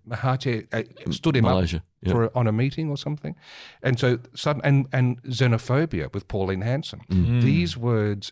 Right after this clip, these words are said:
Speaker 1: entered, uh, common usage because they came up in a highly charged moment. And
Speaker 2: Mm.
Speaker 1: now, and so there's a middle ground because, yes, being able to pepper those words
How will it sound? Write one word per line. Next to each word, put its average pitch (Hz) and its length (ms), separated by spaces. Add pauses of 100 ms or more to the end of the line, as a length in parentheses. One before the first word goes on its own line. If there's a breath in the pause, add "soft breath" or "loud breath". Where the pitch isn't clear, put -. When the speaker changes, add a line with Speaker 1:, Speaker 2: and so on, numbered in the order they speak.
(140)
Speaker 1:
entered, 123 520 (680)
uh, 85 440 (120)
common 104 400
usage 92 680
because 98 380
they 95 120
came 82 340
up 85 240
in 92 100
a 82 60
highly 85 320
charged - 440
moment. 110 340
And 90 180
Speaker 2:
Mm. 87 180 (220 loud breath)
Speaker 1:
now, 101 400 (280 loud breath)
and 127 120
so 127 220 (960 soft breath)
there's 127 160
a - 20
middle 139 220
ground 92 400
because, 95 600 (680)
yes, 127 400
being 143 300
able 117 140
to 98 100
pepper 120 320
those 87 340
words 87 600